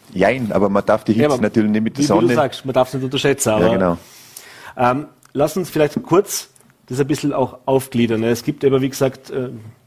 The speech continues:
Speaker 2: das eine ist das, was die Temperatur ist, die, die, die Überschätzung hoffentlich, die eigene Fitness zu überschätzen. Äh, das andere ist die Ausrüstung, die natürlich nach wie vor Thema ist. Ähm, wie, man, für euch ist jeder Einsatz ein, ein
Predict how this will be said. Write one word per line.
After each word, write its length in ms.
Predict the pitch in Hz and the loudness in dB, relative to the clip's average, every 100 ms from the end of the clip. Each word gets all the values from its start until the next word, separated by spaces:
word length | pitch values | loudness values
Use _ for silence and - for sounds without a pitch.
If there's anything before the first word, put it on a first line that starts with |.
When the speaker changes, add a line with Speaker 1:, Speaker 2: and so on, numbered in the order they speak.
| _ - - - - - 120 | _ -20 -20 -20 -16 -14 -12
Speaker 2:
das 200 | 135 117 | -10 -6
eine 120 | 123 135 | -2 -2
ist 140 | - | -4
das, 140 | 113 - | -12 -8
was 100 | 120 | -8
die 80 | 127 | -6
Temperatur 480 | 113 107 107 131 160 | -6 -6 -6 -4 -6
ist, 100 | - | -4
die, 100 | 120 | -4
die, 380 | 120 120 - 123 | -2 -4 -4 -6
die 100 | 120 | -4
Überschätzung 480 | 113 - 117 - 147 | -6 -4 -6 -4 -2
hoffentlich, 300 | 139 139 135 | -2 -4 -6
die 100 | 120 | -4
eigene 220 | 113 113 | -2 -4
Fitness 340 | 139 - 156 | -6 -6 -10
zu 120 | - 147 | -6 -6
überschätzen. 600 | 143 139 147 - 170 170 - - - _ | -4 -2 -4 -4 -8 -10 -18 -20 -20 _
Äh, 80 | 120 | -4
das 180 | 120 117 | -4 0
andere 220 | 123 143 | 0 -2
ist 100 | - | -2
die 80 | 110 | -2
Ausrüstung, 720 | 113 113 104 98 - 101 101 | -2 -4 -6 -6 -6 -10 -8
die 140 | 107 | -8
natürlich 320 | 104 101 110 104 | -8 -6 -8 -4
nach 200 | 110 113 | -4 -4
wie 80 | 110 | -8
vor 280 | 110 110 | -4 -4
Thema 280 | - 98 95 | -4 -8 -6
ist. 260 | 92 - - | -10 -10 -12
Ähm, 300 | 113 110 113 113 - - - _ - | -8 -4 -6 -8 -20 -20 -20 _ -16
wie, 460 | 113 135 151 170 _ _ _ _ - | -6 -4 -4 -6 _ _ _ _ -10
man, 160 | 135 | -8
für 140 | 113 123 | -4 0
euch 180 | 143 127 | 0 2
ist 80 | |
jeder 220 | 120 135 117 | 2 4 2
Einsatz 380 | 135 123 - | 0 -4 -6
ein, 160 | 117 117 | -10 -8
ein 260 | 123 110 | -8 -10